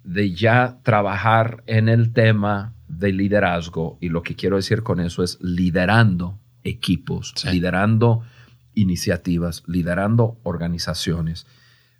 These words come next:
Speaker 1: me he dado cuenta que es así. Liderazgo es influencia.
Speaker 2: Lo cual, lo cual me lleva a hacerte una, una pregunta, porque no quiero asumir nada, no quiero suponer nada. Y,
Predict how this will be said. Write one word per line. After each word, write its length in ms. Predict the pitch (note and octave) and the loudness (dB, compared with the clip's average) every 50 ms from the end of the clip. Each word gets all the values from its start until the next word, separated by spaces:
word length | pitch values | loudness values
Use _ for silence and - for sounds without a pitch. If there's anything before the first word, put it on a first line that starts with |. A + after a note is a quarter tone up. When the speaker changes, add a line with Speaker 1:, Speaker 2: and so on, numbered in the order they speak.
| _ | _
Speaker 1:
me 240 | - F2 F2 F#2 F#2 | -6 -4 -2 0 2
he 40 | F#2 | 2
dado 300 | F#2 F#2+ F#2+ F#2+ F#2 F2 | 2 2 2 0 0 -2
cuenta 520 | - - F2+ F2+ F2 E2+ - F2 E2+ E2+ | -2 0 0 0 0 -2 -4 -4 -6 -6
que 200 | - - - - - | -6 -10 -10 -10 -8
es 340 | - D#2+ D2+ D#2+ - - - - | -6 -6 -6 -6 -8 -12 -14 -14
así. 520 | - D3+ D3+ - - - - - E2 - - - A#2 | -12 -12 -10 -12 -12 -14 -14 -18 -20 -20 -18 -10 -6
Liderazgo 1040 | C3+ C#3 D3 E2+ E2 D2+ E2+ E2 E2 E2 F2+ F#2+ F2+ - - - A2 G2+ G#2 - - _ _ _ _ _ | -4 -2 0 0 0 0 -2 -2 -2 -2 -2 -4 -4 -6 -6 -4 -4 -4 -4 -6 -12 _ _ _ _ _
es 540 | - G#2+ G#2 D2+ C#2 - - - - - _ _ _ _ _ _ _ _ _ _ _ _ | -2 0 0 0 -2 -6 -8 -10 -10 -10 _ _ _ _ _ _ _ _ _ _ _ _
influencia. 960 | - G2 F#2+ F2 E2 - - - A2 A2 A2 B2 A#2+ - - - - A#2 - - _ - - - - - | 0 2 2 2 2 -2 -2 0 2 4 4 2 0 -2 -6 -10 -10 -12 -14 -18 _ -20 -20 -20 -16 -4
Speaker 2:
Lo 160 | - C3 C3 B2 | 0 0 2 4
cual, 180 | F3 E3+ E3+ - | 4 4 4 4
lo 180 | D3 D#3 C#3+ A#2 | 0 0 0 4
cual 320 | D3+ D3 D#3 F3+ G#3 G#3+ C#3 | 4 4 4 4 2 -2 -2
me 160 | D3 C#3 C3+ | 0 0 2
lleva 340 | C3 C#3+ D3 D3+ E3 E3+ D#3+ | 2 2 4 4 4 4 4
a 40 | C3 | 2
hacerte 420 | A2+ A2 B2 A#2+ A2+ G#2+ - C3 | 2 0 0 -2 -2 -2 -2 -2
una, 260 | B2 A#2 A2+ A#2+ A#2+ - | 0 0 2 0 0 -2
una 320 | - G#2+ A2 A2+ A2+ A2 F#2+ | -2 -2 0 2 0 0 0
pregunta, 360 | - G#2+ B2+ F#3 F#3 C3 A#2 | 0 0 2 2 2 2 0
porque 160 | F#2+ G2 G2+ | 0 0 0
no 100 | G2 G#2 | -2 0
quiero 220 | G2 A#2+ A#2+ B2+ C3 | 0 2 2 4 4
asumir 580 | B2 A2+ - A2 G2+ G2+ A#2+ C#3 C3 A2 G2+ | 2 2 0 0 0 2 2 2 2 2 2
nada, 240 | G2 G2 F#2+ F2+ F2 | 0 0 0 0 0
no 120 | F2+ F#2 | -2 -4
quiero 180 | F2 G#2+ G#2 A2 | -4 -4 -2 -2
suponer 580 | G#2+ - A2+ F#2 - F#2+ F#2 F#2+ G2+ G#2+ G#2 F#2+ | -2 -2 -4 -4 -4 -4 -2 0 0 0 0 0
nada. 380 | F#2 F#2+ F#2 F2 D#2+ D#2 D2 - | 0 0 0 0 -2 -4 -8 -8
Y, 400 | - G#2 G#2 G#2 G2+ G2+ G2 F#2+ | -6 -4 -2 -2 0 0 -2 -2